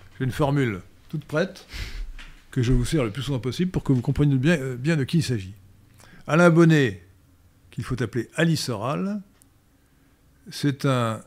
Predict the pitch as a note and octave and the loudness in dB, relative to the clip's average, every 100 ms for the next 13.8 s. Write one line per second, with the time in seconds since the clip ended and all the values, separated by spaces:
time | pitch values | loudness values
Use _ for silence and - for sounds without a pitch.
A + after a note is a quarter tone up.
0 | - - A2+ A2+ C3+ F#3 F3+ E3 C#3 A#2 | -14 -8 -6 -4 2 4 4 4 0 -4
1 | C3 B2 - - B2+ - - - B2 B2 | -6 -6 -8 -10 -8 -10 -12 -8 -4 -4
2 | A#2+ A#2+ A#2+ D#3 F#3 G#3+ G3+ _ _ _ | -6 -6 -6 -4 -2 -2 -6 _ _ _
3 | _ _ _ _ _ _ _ _ _ _ | _ _ _ _ _ _ _ _ _ _
4 | _ _ _ - D3 F#3+ G3+ D#3 D3 C3+ | _ _ _ -4 2 6 6 6 2 0
5 | C3+ A2 - A2 A2+ - F3 G#3+ A#3 F#3 | -2 -4 -8 -8 -6 -2 -2 0 -2 -4
6 | - _ _ _ _ _ _ _ _ - | -10 _ _ _ _ _ _ _ _ -20
7 | _ _ _ G3+ G3+ D#3+ C3 - A#2+ E3 | _ _ _ 2 4 4 2 -2 -4 -2
8 | F#3 - - F3+ D#3 C#3+ A2+ G#2+ F3 G3+ | -4 -8 -4 -2 0 -2 -4 -6 -6 -6
9 | - - A3+ F3 _ - _ _ _ - | -8 -10 -10 -10 _ -20 _ _ _ -20
10 | _ _ _ _ - G3 F3 F3 C#3 D3 | _ _ _ _ -4 0 2 2 0 -2
11 | D3 C3 G2+ - - - C#3+ C#3 B2+ B2+ | -4 -4 -8 -14 -16 -10 -6 -4 -4 -4
12 | A2 G#2 - D3 F#3 G#3 A3 - _ _ | -6 -8 -6 -4 -2 -2 -4 -8 _ _
13 | _ _ _ - B2 B2+ B2 A#2+ | _ _ _ -10 -6 -6 -6 -12